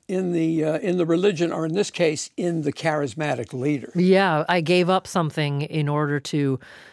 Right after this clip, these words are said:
Speaker 2: to believe in this charismatic leader, so my belief has to be even more valuable,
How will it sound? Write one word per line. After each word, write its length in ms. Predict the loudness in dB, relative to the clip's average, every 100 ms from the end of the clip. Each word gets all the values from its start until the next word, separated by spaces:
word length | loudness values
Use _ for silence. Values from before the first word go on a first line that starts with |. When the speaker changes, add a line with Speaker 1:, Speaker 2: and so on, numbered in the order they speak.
| -6
Speaker 2:
to 100 | 0
believe 360 | 2 4 4 2
in 160 | 2
this 400 | 0 -2 -6 -12 -8
charismatic 720 | -2 0 0 0 0 0 0
leader, 260 | -2 0 -2
so 160 | -2 0
my 160 | 0
belief 400 | 0 2 2 2
has 200 | -2 -6
to 100 | -4
be 200 | -2 -2
even 280 | 0 0 0
more 280 | 0 0 -2
valuable, 720 | -2 -4 -4 -4 -6 -10